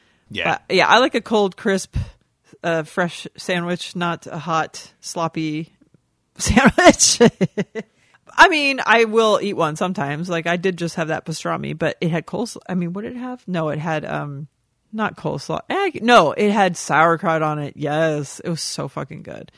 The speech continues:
Speaker 2: But I, I just love all those, like, sort of bittery, <laughs> sour, you know, pungent flavors.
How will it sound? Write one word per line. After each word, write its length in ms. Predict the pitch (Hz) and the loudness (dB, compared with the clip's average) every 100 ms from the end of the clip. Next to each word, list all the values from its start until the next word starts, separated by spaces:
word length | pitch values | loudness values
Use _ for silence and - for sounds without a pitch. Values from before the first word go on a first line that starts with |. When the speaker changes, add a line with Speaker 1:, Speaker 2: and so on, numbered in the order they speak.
| _ _ | _ _
Speaker 2:
But 220 | - - _ 202 | -8 -8 _ 0
I, 100 | - | 4
I 140 | 220 226 | 2 2
just 240 | 240 196 | 0 0
love 120 | 165 | 0
all 200 | 156 156 | 2 0
those, 260 | 151 151 - | -2 -4 -4
like, 320 | 147 - - _ | -6 -8 -20 _
sort 260 | - 180 160 | -8 -6 -4
of 240 | 151 - _ | -6 -14 _
bittery, 840 | - 170 160 160 156 151 151 160 226 190 180 | 2 2 2 0 -2 -2 0 2 2 0 -4
<laughs> 160 | 180 | -12
sour, 960 | - - - 175 165 165 160 156 156 160 _ _ _ _ _ - | -18 -6 0 4 4 2 0 0 -2 -6 _ _ _ _ _ -6
you 120 | 190 | -4
know, 240 | 143 139 - _ - | -2 -6 -10 _ -6
pungent 400 | 185 165 160 - | -4 -4 -8 -8
flavors. 580 | 156 147 143 147 - | -8 -6 -8 -10 -16